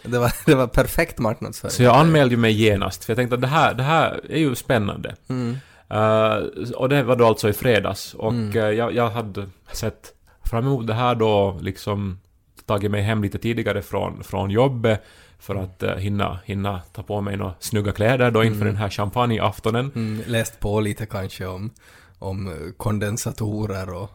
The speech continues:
Speaker 2: Nå, det är just det som jag inte gjorde sen, för
Speaker 1: Okej.
Speaker 2: att jag, jag vet ju alltså väldigt lite om,
Speaker 1: Mm.
Speaker 2: om ljud och sånt,
Speaker 1: Ja.
Speaker 2: och om elektronik överhuvudtaget.
Speaker 1: Ja, men du vet när du tycker det låter bra.
Speaker 2: Ja. Nå, ja, eh, åkte då till denna affär där det var facklor utanför.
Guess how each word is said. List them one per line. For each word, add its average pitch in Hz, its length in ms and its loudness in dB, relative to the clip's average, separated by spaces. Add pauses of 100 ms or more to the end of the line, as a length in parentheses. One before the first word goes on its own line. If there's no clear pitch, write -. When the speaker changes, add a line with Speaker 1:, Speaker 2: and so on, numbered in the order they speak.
Speaker 2:
Nå, 123 100 4
det 135 100 6
är 147 60 8
just 156 200 4
det 160 60 -6
som 131 140 0
jag 117 80 0
inte 127 260 0
gjorde 104 240 -2
sen, 104 180 -4
för 123 100 2
Speaker 1:
Okej. 131 160 0
Speaker 2:
att 123 60 -2
jag, 135 120 4
jag 139 140 4
vet 175 340 2
ju 120 60 4
alltså 113 240 2
väldigt 123 320 2
lite 107 500 -2
om, 101 200 -2
Speaker 1:
Mm. 123 220 -4
Speaker 2:
om 113 220 2
ljud 95 400 -2 (260)
och 92 140 -6
sånt, 135 360 -4
Speaker 1:
Ja. - 140 -4
Speaker 2:
och 113 140 6
om 110 240 2
elektronik 107 680 0
överhuvudtaget. 104 420 2
Speaker 1:
Ja, 98 60 2
men 147 100 0
du 165 60 4
vet 170 220 0
när 156 160 0
du 143 80 -2
tycker 139 220 -8
det 123 80 -2
låter 120 220 -4
bra. 113 380 -10
Speaker 2:
Ja. 113 360 4 (500)
Nå, 139 100 2
ja, 139 340 6 (300)
eh, 117 320 2
åkte 151 280 2
då 117 140 6
till 110 200 -2
denna 107 260 2
affär 101 300 0
där 101 80 0
det 104 80 2
var 104 80 6
facklor 107 500 0
utanför. 98 420 -4